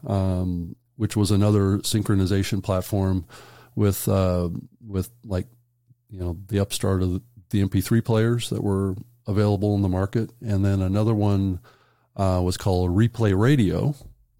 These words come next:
And this platform is, would capture, uh, streams. Basically, it would record streams of radio shows and make an M P three file of it and synchronize it with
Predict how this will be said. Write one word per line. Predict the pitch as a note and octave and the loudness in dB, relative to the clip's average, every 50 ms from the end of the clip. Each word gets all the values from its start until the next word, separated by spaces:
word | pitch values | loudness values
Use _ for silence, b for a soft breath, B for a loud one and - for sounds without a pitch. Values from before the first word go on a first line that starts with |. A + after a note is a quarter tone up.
| - - | -4 0
And | G#2 G2+ G2+ G2 F#2 F#2 F#2+ F#2 F2+ - - | 2 2 2 2 2 2 0 0 -2 -4 -4
this | - - E3 - | -2 0 0 0
platform | - - A#2+ A2 G2+ - - G#2+ G2 F#2 F#2 F#2 F#2 F2+ F2+ | 2 2 2 2 2 0 0 0 0 2 2 2 0 0 0
is, | F2+ E2+ F2 - | -2 -4 -6 -6
would | - A2 F#2 - | -4 -4 -4 -4
capture, | - - A2 G2+ F#2+ - - - G#2 G2 F#2 F2+ F2 F2 b b b b b b b b b - | -4 -4 -4 -4 -4 -4 -6 -4 -2 -2 -2 -2 -4 -6 b b b b b b b b b -8
uh, | F#2+ F2+ F2 F2 E2+ F2 F2 F#2 F#2 - - - - - _ _ _ _ _ _ | -4 -4 -2 -2 -2 -2 -4 -4 -6 -10 -12 -18 -20 -20 _ _ _ _ _ _
streams. | - - - E3+ G3 - G3 - A#2+ - - - _ _ _ _ _ _ | -8 -4 0 2 2 2 0 -2 -6 -10 -12 -14 _ _ _ _ _ _
Basically, | - G#2+ G#2 - - - - G2 F#2+ F#2+ | 0 0 0 0 -2 -4 -2 0 0 2
it | F#2 - | 2 0
would | G#2+ F#2+ - G2 | 0 -2 0 0
record | G2 G2 F#2 - - - - B2+ B2 A#2 A2+ G#2+ G2+ F#2 F2+ - - - _ - | 0 0 0 0 -2 -2 0 2 4 4 4 4 2 2 -2 -6 -12 -18 _ -10
streams | - - - - C#3+ D3+ C#3 G#2 F#2 F2+ F#2+ F#2+ - | -10 -6 0 2 4 4 4 2 2 0 -2 -4 -4
of | G2 D#2+ F#2+ | -4 -2 0
radio | A2 C#3 C3+ A2 F#2 F2 | 0 2 2 2 0 -2
shows | - - G2 F2+ F2 F#2 G2+ - - b b b b b b b b - | -4 -6 -6 -4 -4 -4 -6 -8 -10 b b b b b b b b -4
and | G#2+ G#2 G2+ G2 F#2+ F#2+ F#2+ F#2 F#2 F#2+ - | 0 2 2 4 4 2 2 0 0 -2 0
make | - G#2 G2+ G#2 - | 0 2 2 2 2
an | - G2 | 2 2
M | G2+ F#2+ | 2 2
P | - G2+ | 0 0
three | - - D#3+ E3+ | 2 4 2 2
file | - - F#2 F#2 F2+ F2+ | 4 2 0 2 2 2
of | G2 G#2 B2 | 2 2 0
it | C#3+ - - | 0 0 0
and | G2+ - | -2 -2
synchronize | - - A2 - G#2 F#2+ F#2 F#2 F#2 F2 | -2 -2 -2 0 0 0 0 0 -2 -2
it | G2 F2 - | -4 -4 -4
with | G2 F#2+ F2+ - - - - | -4 -4 -4 -4 -8 -18 -20